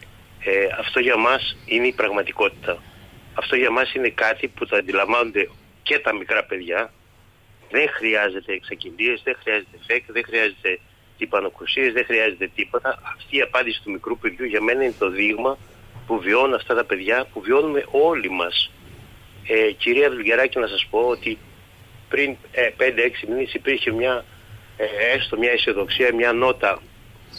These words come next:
ότι κάποια πράγματα θα προχωρήσουν. Ναι, μεν, ε, ήρθε προσωπικό, ναι, μεν,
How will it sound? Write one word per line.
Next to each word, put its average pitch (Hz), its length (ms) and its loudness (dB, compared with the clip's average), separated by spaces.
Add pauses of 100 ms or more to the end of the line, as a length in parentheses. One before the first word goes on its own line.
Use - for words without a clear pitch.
(140)
ότι - 140 -6
κάποια 120 340 0
πράγματα 113 320 0
θα 104 80 0
προχωρήσουν. 117 580 0 (200)
Ναι, 127 140 4
μεν, 120 220 2
ε, 98 500 0
ήρθε 120 200 0
προσωπικό, 123 600 0
ναι, 127 200 2
μεν, 123 320 2